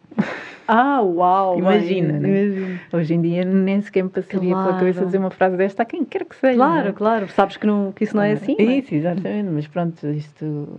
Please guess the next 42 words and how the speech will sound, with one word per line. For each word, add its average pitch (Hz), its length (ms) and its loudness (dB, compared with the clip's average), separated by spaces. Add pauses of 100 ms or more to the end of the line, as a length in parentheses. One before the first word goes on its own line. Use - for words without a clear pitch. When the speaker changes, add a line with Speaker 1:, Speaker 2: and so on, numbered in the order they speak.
(160)
Speaker 2:
é - 140 -12
por, - 200 -12
a 160 120 2
mudança 160 480 2
também 160 200 -2
leva 156 260 2
a 151 40 2
estas 151 240 -6
coisas, 139 320 -8
não 143 120 -8
é? 143 100 -10
Speaker 1:
Yeah. 175 280 -8 (600)
Speaker 2:
E 170 120 2
então 185 280 2
ele 185 280 0
nesse 185 220 0
dia 180 180 2
virou-se 180 320 0
para 180 140 0
mim 180 140 2
e - 20 0
disse, 175 240 -2
"Olha, 160 160 2
tu 160 100 -6
não 175 100 -4
fazes 175 200 -6
porque - 160 -20
tu - 80 -6
não 180 140 -6
queres." 151 260 -6 (720)
E 156 140 -4
eu 151 200 -2 (720)
fiquei - 240 -10
assim. 151 360 -8
Speaker 1:
Caiu-te 196 240 4
uma 202 100 4
fichinha, 190 540 -2
Speaker 2:
Um 202 60 0
Speaker 1:
não? 180 80 0
Speaker 2:
bocado 165 200 2
em 160 100 -2
choque. 156 300 -4